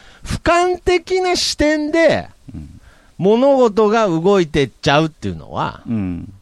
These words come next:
Speaker 1: やっぱりすごく危険なんですよ。
Speaker 2: うん。
Speaker 1: 現場ですから、一番大切なのは。
Speaker 2: うん。
Speaker 1: だからもっと現場の声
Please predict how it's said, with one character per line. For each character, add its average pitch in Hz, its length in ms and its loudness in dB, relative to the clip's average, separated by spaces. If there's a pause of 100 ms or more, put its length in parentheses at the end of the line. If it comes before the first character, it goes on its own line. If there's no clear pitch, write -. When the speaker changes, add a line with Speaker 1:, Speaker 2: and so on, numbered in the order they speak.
(160)
Speaker 1:
や 170 60 -10
っ 180 40 -6
ぱ 226 60 -4
り - 40 -4
す - 300 -4
ご 381 200 -2
く - 200 -14
危 - 120 -18
険 147 340 0
な 120 180 0
ん - 60 -10
で - 120 -20
す - 140 -20
よ。 - 200 -20 (140)
Speaker 2:
う 120 60 -4
ん。 90 360 -4 (1300)
Speaker 1:
現 285 340 0
場 277 120 4
で 254 120 2
す - 120 -8
か 107 140 -2
ら、 - 220 -10
一 123 180 -4
番 160 200 2
大 143 180 2
切 123 240 -4
な 110 160 -2
の - 100 -8
は。 - 220 -16 (180)
Speaker 2:
う - 40 -18
ん。 104 360 -16 (1000)
Speaker 1:
だ 208 80 0
か 202 60 4
ら - 20 -
も 254 140 4
っ 233 40 -4
と 233 80 0
現 294 460 4
場 302 140 6
の 285 200 4
声 247 680 4